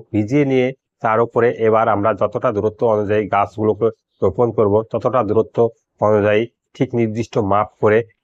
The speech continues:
পেপারটাকে কেটে আমরা ছিদ্র করব। ছিদ্র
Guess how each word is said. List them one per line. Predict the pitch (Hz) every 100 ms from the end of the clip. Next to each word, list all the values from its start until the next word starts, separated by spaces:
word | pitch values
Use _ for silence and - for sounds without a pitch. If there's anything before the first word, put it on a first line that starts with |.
| _ _ -
পেপারটাকে | 135 - 143 151 147 143
কেটে | 123 113 135
আমরা | 117 113 127
ছিদ্র | - 117 110 113
করব। | 104 95 113
ছিদ্র | - 120